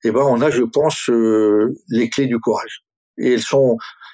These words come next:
souvent, quand je dis ça, les gens disent, c'est totalement inattendu comme, euh, réponse, euh, parce que derrière le mot courage, on a mis, euh, une sorte de, d'épopée, de choses épiques, euh,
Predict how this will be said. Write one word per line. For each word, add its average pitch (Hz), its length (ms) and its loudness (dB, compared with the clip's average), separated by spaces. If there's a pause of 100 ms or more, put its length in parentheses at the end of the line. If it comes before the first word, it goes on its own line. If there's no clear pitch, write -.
(140)
souvent, 165 320 0
quand 131 100 0
je - 100 -4
dis 123 100 -4
ça, 165 160 0
les 131 80 2
gens 123 140 -2
disent, 131 200 -2
c'est 120 100 -2
totalement 135 360 0
inattendu 135 520 0
comme, 110 140 -2
euh, 101 200 2
réponse, 113 440 -4
euh, 95 280 -2 (320)
parce - 180 -4
que 131 100 -2
derrière 120 340 0
le 113 80 0
mot 107 160 -2
courage, 143 400 0 (380)
on 107 140 -4
a 110 120 0
mis, 123 260 0
euh, 104 300 2
une 104 120 -6
sorte - 360 -6 (140)
de, 101 260 0 (300)
d'épopée, 117 880 0
de 104 140 -2
choses 113 280 0
épiques, 117 560 -2
euh, 101 260 0